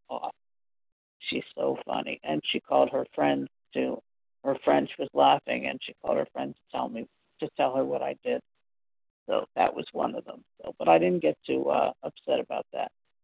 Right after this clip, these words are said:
Um, the one thing I would like to add to this is that I was holding on to resentments for years and years,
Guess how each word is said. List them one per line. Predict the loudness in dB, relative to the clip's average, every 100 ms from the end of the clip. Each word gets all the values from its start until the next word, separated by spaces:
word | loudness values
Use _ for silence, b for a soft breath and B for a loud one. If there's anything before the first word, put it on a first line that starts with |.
| _ _ _ _
Um, | 8 10 10 8 -2 -8 _ _ _ _
the | 6
one | 8 10 8
thing | 6 6 8
I | 8 6 _
would | -2
like | 4 4 4
to | -2
add | 2 4 2
to | -2 -6
this | -6 -6 -14
is | -20 -2
that | 2 2 0 _ _ _ _ _ -2
I | 6 8
was | 8 6 4
holding | 6 6 6 4 4
on | 2 2 0
to | 0
resentments | 0 0 -2 -4 -6 -12 -12
for | -8
years | -6 0 2 2 0
and | -2 -2 0
years, | -2 -2 -4